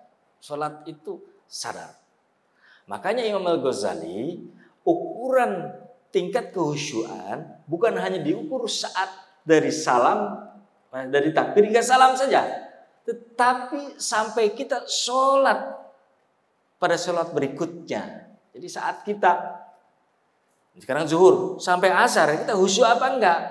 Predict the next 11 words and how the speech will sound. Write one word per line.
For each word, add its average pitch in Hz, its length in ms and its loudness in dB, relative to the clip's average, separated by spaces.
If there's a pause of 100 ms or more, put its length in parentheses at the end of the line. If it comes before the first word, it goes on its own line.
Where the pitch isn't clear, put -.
(100)
Tanha 180 720 6
anil 170 300 0
fahsya'i 160 580 -4
wal 151 220 0
munkar, 214 640 -8
tentu 220 260 -16
tidak. 147 320 -10 (720)
Kita 185 180 -6
melanggar 156 840 2
aturan 139 320 -2
main 127 640 -2